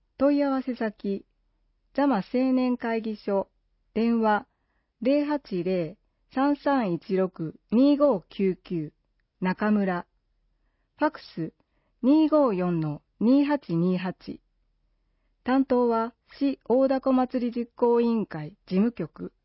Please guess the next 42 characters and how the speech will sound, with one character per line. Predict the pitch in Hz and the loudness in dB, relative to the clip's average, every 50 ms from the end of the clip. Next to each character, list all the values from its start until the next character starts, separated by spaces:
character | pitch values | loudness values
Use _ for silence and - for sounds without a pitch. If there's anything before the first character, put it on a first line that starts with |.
| _ _ _ _ _ _ _ _ _ _ _ - | _ _ _ _ _ _ _ _ _ _ _ -4
地 | - 311 302 269 | -2 -2 -2 -2
域 | - - - | -4 -8 -8
プ | - 185 | -4 -2
ロ | 180 196 202 | 0 2 2
モ | 202 202 202 202 | 2 0 0 -2
ー | |
シ | 202 - | -2 -4
ョ | 208 | -4
ン | 202 202 196 | -4 -4 -4
課 | 202 196 | -4 -4
内。 | 170 151 160 160 190 _ _ _ _ _ _ _ _ _ _ _ _ _ _ _ _ _ _ _ _ - | -4 -6 -8 -10 -16 _ _ _ _ _ _ _ _ _ _ _ _ _ _ _ _ _ _ _ _ -4
電 | 202 208 226 226 214 214 | -2 0 0 0 0 0
話、 | 208 202 196 - _ _ _ _ _ - | 0 -2 -2 -4 _ _ _ _ _ -2
二 | 226 262 302 320 320 302 | 2 4 4 4 4 4
五 | 320 302 285 240 | 4 4 4 2
二 | 196 185 | 2 0
の | 170 165 156 - - _ | 0 -2 -4 -6 -8 _
八 | - - 185 - - 269 | -12 -12 -8 -6 -4 0
零 | 294 294 277 247 | 2 2 2 2
零 | 185 185 180 175 170 | 2 0 -2 -2 -4
三。 | - - 170 156 170 - _ _ _ _ _ _ _ _ _ _ - | -4 -6 -8 -8 -8 -10 _ _ _ _ _ _ _ _ _ _ -2
フ | - 285 | -2 -2
ァ | |
ッ | 277 | -2
ク | - - - - | -2 -10 -16 -14
ス、 | 165 156 - _ _ _ _ _ _ - | -12 -12 -12 _ _ _ _ _ _ 2
二 | 240 277 302 302 | 4 4 4 4
五 | 277 311 294 269 226 | 4 2 2 2 2
五 | 180 190 180 | 0 0 -2
の | 165 156 156 - _ _ _ - | -2 -4 -6 -10 _ _ _ -4
三 | 262 285 294 | 0 0 2
五 | 294 294 302 269 214 | 2 4 2 2 2
五 | 160 185 180 175 175 | 0 0 0 0 0
零。 | 170 170 165 160 - 202 _ _ _ _ _ _ _ _ _ _ _ _ _ _ _ _ _ _ _ _ _ _ _ _ _ _ _ _ _ _ _ _ _ _ _ _ _ _ _ _ _ _ _ _ _ _ _ _ _ _ _ _ _ _ _ _ _ _ _ | -2 -4 -6 -6 -10 -14 _ _ _ _ _ _ _ _ _ _ _ _ _ _ _ _ _ _ _ _ _ _ _ _ _ _ _ _ _ _ _ _ _ _ _ _ _ _ _ _ _ _ _ _ _ _ _ _ _ _ _ _ _ _ _ _ _ _ _
ホ | - 302 320 | 2 2 4
ー | 320 | 4
ム | 311 311 302 | 2 0 0
タ | 302 294 294 | 0 0 2
ウ | 294 285 | 2 2
ン | 277 | 2
情 | 262 285 277 277 269 240 | 2 2 2 2 0 -2
報。 | - - 170 165 160 151 202 | -4 -6 -6 -4 -4 -6 -10